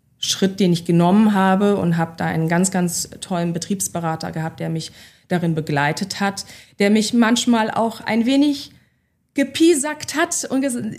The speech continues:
"Noch mal tiefer und noch mal intensiver und guck dir deinen Businessplan noch mal genauer an."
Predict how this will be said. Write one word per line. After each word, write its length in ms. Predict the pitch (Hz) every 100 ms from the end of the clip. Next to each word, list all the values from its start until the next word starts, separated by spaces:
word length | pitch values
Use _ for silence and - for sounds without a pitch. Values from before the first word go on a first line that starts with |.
| 226 226
"Noch 260 | 277 320
mal 180 | 370 320
tiefer 560 | 320 339 311 311 269 233
und 200 | 269 -
noch 360 | 277 302 320
mal 140 | 302 277
intensiver 580 | 277 277 277 262 262
und 160 | 240 254
guck 220 | - 311
dir 120 | 269
deinen 300 | 254 254 254
Businessplan 720 | 240 285 269 247 - 247 247 247
noch 180 | 262
mal 240 | 262 240 226
genauer 440 | 240 233 240 254
an." 340 | 240 226 240